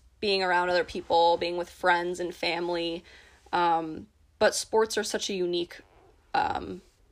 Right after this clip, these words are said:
place for that. So, um, with that being said,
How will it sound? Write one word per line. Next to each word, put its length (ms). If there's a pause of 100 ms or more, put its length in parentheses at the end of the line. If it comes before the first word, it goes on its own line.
place 440
for 200
that. 360
So, 540 (580)
um, 280
with 100
that 180
being 220
said, 560